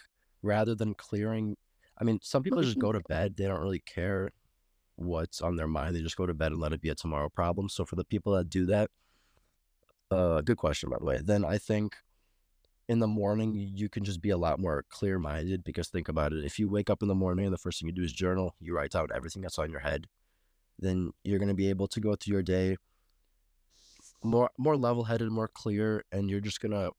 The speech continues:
I think, have a lot more quality when you do stuff because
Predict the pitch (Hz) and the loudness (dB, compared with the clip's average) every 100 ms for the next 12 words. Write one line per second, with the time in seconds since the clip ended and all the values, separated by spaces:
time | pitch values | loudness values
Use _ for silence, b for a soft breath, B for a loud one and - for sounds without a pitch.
0 | _ 87 - 110 104 98 98 87 85 92 | _ -6 -2 -4 -2 -4 -2 0 -2 -2
1 | 95 92 90 85 _ _ _ _ _ - | -2 -2 -2 -6 _ _ _ _ _ -10
2 | - 95 92 101 98 95 95 82 87 - | -2 0 2 2 2 0 0 0 -4 -2
3 | 92 - 92 - 92 - | -4 -4 -6 -2 -2 -2